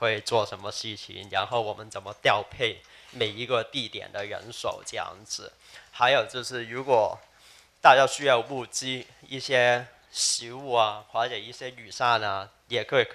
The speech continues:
也可以，可以在下面请求，然后就会有一些有心人去帮忙。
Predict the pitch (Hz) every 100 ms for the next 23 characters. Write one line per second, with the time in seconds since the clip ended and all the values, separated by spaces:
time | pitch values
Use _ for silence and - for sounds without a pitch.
0 | - 113 98 - 135 - 117 117 - 117
1 | 104 120 113 113 - - 98 101 110 104
2 | 104 110 110 123 123 107 113 117 127 113
3 | 92 - 120 104 98 - 113 - 110 101
4 | 95